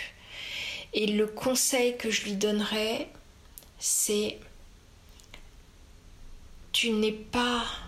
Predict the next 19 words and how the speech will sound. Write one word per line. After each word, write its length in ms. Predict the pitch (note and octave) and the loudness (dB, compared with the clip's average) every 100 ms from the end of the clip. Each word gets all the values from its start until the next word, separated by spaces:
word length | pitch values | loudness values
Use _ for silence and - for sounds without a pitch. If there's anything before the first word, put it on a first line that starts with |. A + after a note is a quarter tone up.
| - - - - - - - - - - - - - | -10 -12 -14 -18 -18 -16 -16 -14 -16 -16 -16 -16 -6
ce 160 | - - | -2 0
que 120 | - | 0
tu 200 | A3+ - | 0 0
crois 380 | - - G#3+ - | 0 0 0 0
être, 480 | G3 G#3+ - - - F#3 F3 - - | 0 -2 -2 -2 -2 -2 -4 -6 -2
tu 160 | - G3+ | 2 4
es 80 | |
la 160 | G3 F3+ | 4 4
source. » 1040 | F3 - - - - - - - - - - - - - - - - - - - - - - - - - - | 2 2 0 -2 -2 0 2 2 2 0 -6 -12 -14 -16 -16 -16 -14 -14 -14 -14 -14 -12 -14 -14 -14 -14 -4
Tu 200 | - A3 | 0 2
es 40 | G3 | 2
la 140 | F#3 | 4
source 800 | - - - A3 C4+ - - - - | 4 2 0 -2 -2 2 2 0 -2
et 140 | F#3 - | -4 0
tu 180 | - | 2
n'es 120 | G#3 G3+ | 2 2
pas, 560 | G3+ A3 G#3+ G#3+ A3 | 2 0 2 2 2
euh, 140 | F#3+ F#3+ - - - - - - | 2 0 -6 -12 -14 -14 -14 -14
euh, 20 | - | -8